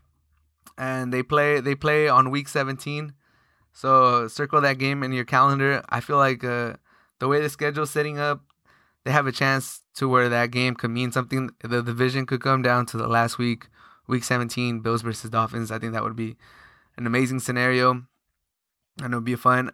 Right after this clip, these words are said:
Regardless if it comes down to the last, to the last, uh, week of the N F L, uh, the Dolphins have positioned themselves where, uh, they could compete for a wild card spot.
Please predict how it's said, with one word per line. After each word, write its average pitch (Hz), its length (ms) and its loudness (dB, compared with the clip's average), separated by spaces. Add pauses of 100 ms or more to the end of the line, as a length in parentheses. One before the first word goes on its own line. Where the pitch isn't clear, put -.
Regardless 143 520 4
if 139 100 -2
it 139 80 -4
comes 147 220 0
down 143 160 2
to 131 140 -4
the 120 100 2
last, 123 500 0 (440)
to - 120 -10
the 117 80 -4
last, 120 400 -2
uh, 113 300 -4 (500)
week 127 260 -2
of 120 120 -4
the 107 60 -4
N 123 120 -2
F 117 140 -6
L, 131 280 4 (800)
uh, 117 140 -4
the 120 120 -4
Dolphins 131 340 6
have 127 140 -2
positioned 127 400 -2
themselves 120 480 2
where, 113 240 -4 (600)
uh, 113 160 0
they 120 120 -2
could 117 280 0 (480)
compete 139 340 -2
for 123 220 2
a 117 420 2
wild 127 280 8
card 151 160 6
spot. 160 320 2